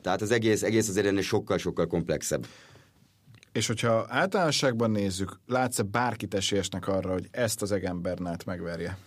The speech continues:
Speaker 1: Hát, ö, Egan Bernállal még, én még nem nagyon, nem nagyon merek semmit mondani, tehát, ö, nagyon jó, nagyon jó formában van, nem fáj a háta.
Speaker 2: Az, amit tegnap csinált,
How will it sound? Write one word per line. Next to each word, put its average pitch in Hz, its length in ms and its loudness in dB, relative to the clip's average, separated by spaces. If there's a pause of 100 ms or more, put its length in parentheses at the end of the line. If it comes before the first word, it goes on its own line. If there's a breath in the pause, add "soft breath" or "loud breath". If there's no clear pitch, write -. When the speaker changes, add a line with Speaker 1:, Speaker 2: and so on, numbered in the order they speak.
(420 soft breath)
Speaker 1:
Hát, - 340 0 (100)
ö, 165 320 8 (680)
Egan 147 300 4
Bernállal 123 1000 4
még, 123 200 4
én 120 180 4
még 123 120 6
nem 139 120 6
nagyon, 117 240 6
nem 117 200 4
nagyon 123 180 6
merek 113 200 6
semmit 110 340 2
mondani, 101 400 4
tehát, 98 480 0
ö, 107 160 6
nagyon 135 260 8
jó, 123 120 8
nagyon 131 240 6
jó 123 140 8
formában 113 520 4
van, 117 140 4
nem 120 160 4
fáj 110 260 2
a 90 40 2
háta. 107 540 2
Speaker 2:
Az, 165 180 0
amit 110 180 2
tegnap 117 320 2
csinált, 170 500 2